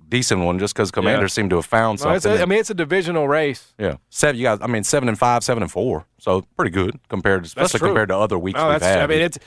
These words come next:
Speaker 2: it's amazing the turnaround the Commanders have had. They,
Speaker 1: Yes.
Speaker 2: they look like one of the worst teams in the league first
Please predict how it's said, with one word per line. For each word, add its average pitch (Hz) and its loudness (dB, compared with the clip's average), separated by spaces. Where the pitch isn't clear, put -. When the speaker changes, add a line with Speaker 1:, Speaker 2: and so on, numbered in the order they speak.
Speaker 2:
it's - -2
amazing 170 0
the 135 -6
turnaround 147 0
the 120 -8
Commanders 127 0
have 113 -2
had. 120 2
They, 127 2
Speaker 1:
Yes. 113 0
Speaker 2:
they 170 2
look 175 -2
like 135 2
one 135 -2
of 123 -4
the 117 2
worst 127 -2
teams 127 -6
in 113 -4
the 104 -6
league 113 0
first 120 -2